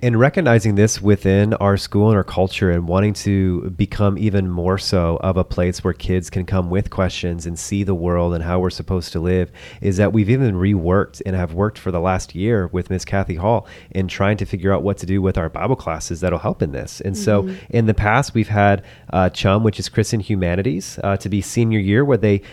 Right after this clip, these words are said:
Speaker 1: uh, see culture of our current day and age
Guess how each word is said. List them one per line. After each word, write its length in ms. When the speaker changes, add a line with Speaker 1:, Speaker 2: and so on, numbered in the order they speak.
Speaker 1:
uh, 160
see 400
culture 640
of 200
our 120
current 320
day 160
and 100
age 260